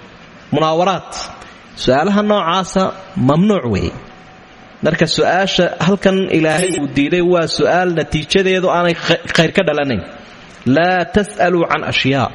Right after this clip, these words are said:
in tubda lakum tasu'kum." Haddii la idiin muujiyo, la idinka jawaabo, way idin xumaynaysa. Haddii weydiisaan Nabiga marka Qur-aanku soo degayo, dee waa la idiin muujin doonaa, markaasaana idinka farxin doonin.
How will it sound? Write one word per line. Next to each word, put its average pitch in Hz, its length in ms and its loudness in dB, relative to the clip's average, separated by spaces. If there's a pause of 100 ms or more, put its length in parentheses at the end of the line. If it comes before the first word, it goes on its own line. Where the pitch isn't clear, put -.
(380)
in 151 240 -2
tubda 160 340 2
lakum 156 380 -2
tasu'kum." 165 480 0 (340)
Haddii 214 300 2
la 214 140 2
idiin 214 340 0
muujiyo, 185 400 2
la 214 80 0
idinka 170 320 0
jawaabo, 170 400 2
way 165 120 0
idin 120 140 0
xumaynaysa. 110 560 0 (720)
Haddii 151 280 2
weydiisaan 214 760 2
Nabiga 202 280 0
marka 220 280 0
Qur-aanku 202 420 0
soo 202 200 2
degayo, 156 440 0 (320)
dee 147 80 6
waa 214 160 4
la 202 120 0
idiin 214 280 0
muujin 214 400 0
doonaa, 113 320 2 (320)
markaasaana 196 480 2
idinka 165 220 -2
farxin 143 340 -2
doonin. 90 300 0